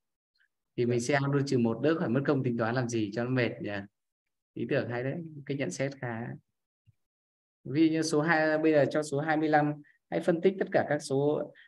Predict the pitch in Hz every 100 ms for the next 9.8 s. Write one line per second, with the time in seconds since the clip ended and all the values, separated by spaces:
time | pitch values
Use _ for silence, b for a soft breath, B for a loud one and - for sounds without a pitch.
0 | _ 165 170 180 143 160 156 156 147 120
1 | 120 117 - 151 139 139 151 143 151 156
2 | 151 113 104 139 135 117 - 117 165 151
3 | 117 - 127 123 160 165 113 110 - _
4 | _ _ _ _ 135 131 165 151 156 160
5 | 165 147 135 117 131 127 107 160 160 143
6 | 156 151 151 143 147 147 156 160 160 139
7 | 131 160 143 127 131 - _ _ - 120
8 | 120 127 151 151 110 95 92 95 - b
9 | b - 113 95 95 104 117